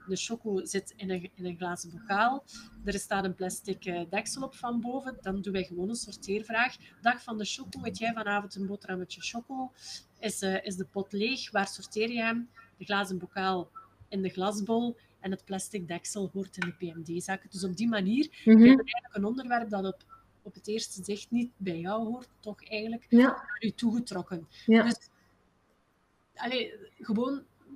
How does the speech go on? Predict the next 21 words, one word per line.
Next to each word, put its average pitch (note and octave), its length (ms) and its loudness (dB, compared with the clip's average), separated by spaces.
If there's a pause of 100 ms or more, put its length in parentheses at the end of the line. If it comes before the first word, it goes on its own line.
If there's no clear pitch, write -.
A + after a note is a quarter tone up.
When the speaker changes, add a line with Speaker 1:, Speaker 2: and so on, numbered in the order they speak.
(140)
Speaker 1:
een G#3 120 -2
tip B3 200 -6
is A#3+ 120 -8
eigenlijk A#3+ 300 -6
gewoon A#3 220 -6
van A3+ 260 -2
verder A3 380 0
nadenken A#3+ 760 -2
en G3 340 -6
kijken A#3 400 -2
hoe G#3+ 160 -2
dat G#3+ 160 0
je A3 80 0
bepaalde G3+ 520 -4
content A#3 600 -2 (320)
eigenlijk A3 340 -4
naar G#3 140 -4
jezelf G3 400 -4
kan F#3 180 -6
ombuigen, A#3 720 -4
Speaker 2:
Mhm. A3+ 340 12